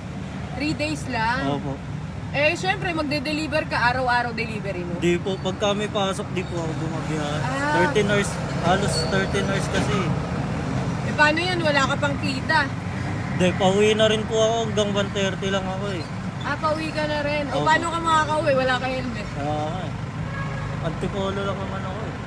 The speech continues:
Speaker 1: Chinat mo na yung tropa.
Speaker 2: Opo, ito. Nagre-re-, nagre-reply na nga ako.
Speaker 1: Ano ba yung helmet mo?
Speaker 2: Ano, ano lang po yun eh. Ano ba yun?
Speaker 1: Ah, libre.
Speaker 2: Opo, libre.
Speaker 1: Libre lang.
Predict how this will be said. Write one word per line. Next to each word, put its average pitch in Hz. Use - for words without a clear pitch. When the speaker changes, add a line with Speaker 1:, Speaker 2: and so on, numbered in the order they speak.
Speaker 1:
Chinat 330
mo 339
na 339
yung 339
tropa. 311
Speaker 2:
Opo, 170
ito. 147
Nagre-re-, 135
nagre-reply 127
na 123
nga 123
ako. -
Speaker 1:
Ano 349
ba 392
yung 403
helmet 349
mo? 320
Speaker 2:
Ano, 170
ano 208
lang 214
po 214
yun 220
eh. 165
Ano 147
ba 175
yun? 196
Speaker 1:
Ah, -
libre. 214
Speaker 2:
Opo, 170
libre. 143
Speaker 1:
Libre 277
lang. 269